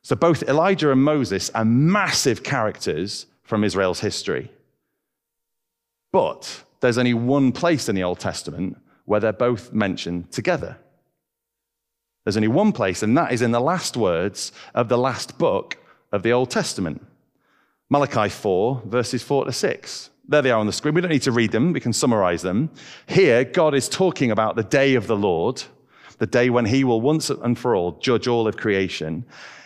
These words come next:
And he tells his people, before that day happens, to remember what Moses has taught them,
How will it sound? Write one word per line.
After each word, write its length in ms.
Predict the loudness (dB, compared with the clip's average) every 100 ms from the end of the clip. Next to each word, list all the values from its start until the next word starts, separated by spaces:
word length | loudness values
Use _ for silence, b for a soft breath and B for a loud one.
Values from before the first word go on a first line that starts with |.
| -2
And 140 | 0
he 60 | 0
tells 360 | 0 2 2
his 140 | 0 -2
people, 320 | -2 -2 -2
before 480 | -2 0 4 4 4
that 180 | 2
day 160 | 2 0
happens, 720 | 0 -2 -2 0 0 -2 -10 -18 _ _ _
to 140 | 2 4
remember 720 | 4 4 4 2 2 2 0
what 200 | 0 2
Moses 420 | 4 4 2 0
has 120 | -4 -4
taught 300 | -2 -2 -2
them, 300 | -2 -2